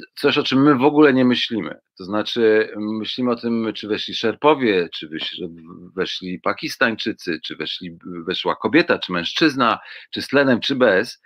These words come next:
Natomiast, e, i to mówił mi ostatnio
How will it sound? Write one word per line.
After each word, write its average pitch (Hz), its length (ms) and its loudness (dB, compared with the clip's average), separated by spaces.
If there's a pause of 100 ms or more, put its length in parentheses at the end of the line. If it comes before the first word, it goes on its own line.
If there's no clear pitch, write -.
(360)
Natomiast, 110 920 0 (580)
e, 110 300 4
i 120 360 -8
to 127 140 4
mówił 127 280 2
mi 123 160 4
ostatnio 117 800 2